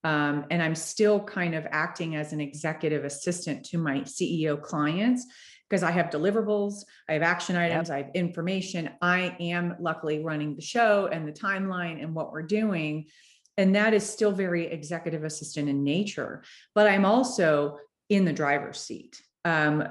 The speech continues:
Speaker 1: I do sometimes not work with certain clients just based on that initial call. And I have a huge advocacy bone for the individuals on the candidate side who are my people that I'm working with.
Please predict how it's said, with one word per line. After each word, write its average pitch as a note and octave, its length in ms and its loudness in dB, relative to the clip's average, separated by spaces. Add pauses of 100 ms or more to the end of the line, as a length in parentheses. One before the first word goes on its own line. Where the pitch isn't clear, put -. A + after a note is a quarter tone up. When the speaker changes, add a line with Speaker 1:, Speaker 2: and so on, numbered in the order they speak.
Speaker 1:
I F3+ 200 4
do F3+ 480 2
sometimes F3 520 -2
not E3 200 -4
work D#3 200 -8
with D#3 100 -4
certain E3 300 -4
clients D3+ 460 -2
just - 180 -10
based D3 240 0
on D3+ 120 -2
that C#3+ 120 0
initial D3 400 -4
call. - 640 -2
And D#3 100 -4
I D3+ 60 -2
have D#3 260 -4
a D3+ 240 -4
huge F3+ 380 0 (540)
advocacy E3 1000 -2
bone E3 520 -2
for E3+ 300 -2
the D#3 140 -4
individuals D3+ 800 -4
on D3 140 0
the C#3+ 80 -2
candidate F#3 640 0
side C#3+ 340 -4
who F3 180 -2
are F3 100 0
my D3+ 280 -4
people A#3 580 -4 (320)
that G3 140 4
I'm F3 280 2
working E3+ 480 -2
with. A#2+ 220 -6